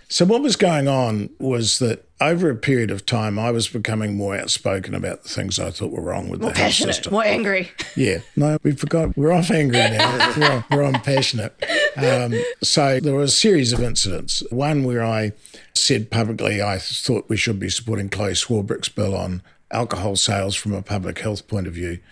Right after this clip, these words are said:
Speaker 1: That was our senior public health s-, official's advice, and it was eminently sensible.
Speaker 2: So you weren't
Speaker 1: Uh,
Speaker 2: allowed to support bill that was about reducing alcohol harm?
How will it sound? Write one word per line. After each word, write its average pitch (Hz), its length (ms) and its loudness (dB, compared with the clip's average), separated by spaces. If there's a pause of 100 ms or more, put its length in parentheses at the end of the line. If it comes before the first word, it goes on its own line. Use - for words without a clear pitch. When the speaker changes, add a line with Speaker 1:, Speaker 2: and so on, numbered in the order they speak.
(320)
Speaker 1:
That 107 240 -2
was 104 340 0
our 92 320 -2
senior 101 420 0
public 87 420 -6
health 98 160 -4
s-, - 340 -4 (320)
official's - 560 -4 (260)
advice, 104 540 -2
and 95 100 -4
it - 100 -12
was 87 200 -6
eminently 95 560 -6
sensible. 92 600 -2 (280)
Speaker 2:
So - 160 -4
you 107 60 2
weren't 113 160 2
Speaker 1:
Uh, 180 40 -2
Speaker 2:
allowed 180 300 0
to 185 100 -6
support 175 500 -4 (300)
bill 165 420 0 (120)
that 127 100 -4
was 165 100 -6
about 160 400 -4 (140)
reducing 180 480 -2
alcohol 165 440 -2
harm? - 260 0